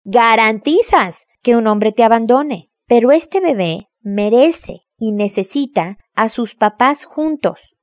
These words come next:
No solo que le pongas la camarita en la computadora para que vea a su papá y que reciba dinero.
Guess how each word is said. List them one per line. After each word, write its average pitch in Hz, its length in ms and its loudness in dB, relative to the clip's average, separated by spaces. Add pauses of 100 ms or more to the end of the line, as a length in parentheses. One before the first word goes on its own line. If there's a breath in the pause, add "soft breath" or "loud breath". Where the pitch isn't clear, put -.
No 269 260 2
solo 330 360 2
que 294 140 2
le 208 120 4
pongas 240 360 0
la 220 140 0
camarita 196 500 -4
en 220 80 2
la 196 120 -2
computadora 185 680 0
para 185 160 0
que 175 140 -4
vea 175 160 0
a 190 40 -6
su 214 120 -8
papá 180 400 -2
y 208 100 -12
que 196 140 -4
reciba 190 380 -4
dinero. 185 440 -2